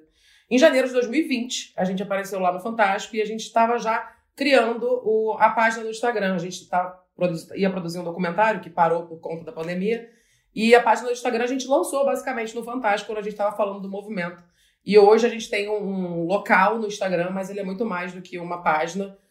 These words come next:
A gente tá no todo o processo dele ser uma associação, né? Caminhando para ser uma ong, para realmente trabalhar, pensar e ir além sobre todos os corpos, né? Que é de aceitação sobre, pra todos os corpos, independentemente do tamanho deles,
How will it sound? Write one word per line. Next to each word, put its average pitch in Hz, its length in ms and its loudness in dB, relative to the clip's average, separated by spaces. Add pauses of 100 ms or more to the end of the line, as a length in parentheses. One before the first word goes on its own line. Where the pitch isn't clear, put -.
(140)
A - 100 -6
gente 170 220 -4
tá 180 140 2
no 180 160 -4
todo 202 200 -2
o - 40 -12
processo 196 380 -4
dele 180 140 -10
ser 185 160 -8
uma 175 100 -6
associação, 196 840 -4
né? 185 380 -4 (760)
Caminhando 196 400 4
para 175 180 -2
ser 185 220 -4
uma 175 240 -2
ong, 208 400 -2
para 226 340 4
realmente 233 560 0
trabalhar, 202 760 0 (240)
pensar 233 720 2
e 233 60 -6
ir 254 60 4
além 220 520 0 (240)
sobre 220 240 2
todos 233 240 4
os 254 120 -8
corpos, 170 540 0
né? 175 240 -4
Que 180 220 -6
é 190 160 2
de 220 80 0
aceitação 262 420 -2
sobre, 277 180 -8
pra - 120 0
todos 294 240 -4
os 269 120 -10
corpos, 208 360 2
independentemente 247 800 -2
do 254 100 -10
tamanho 220 400 0
deles, 202 540 -6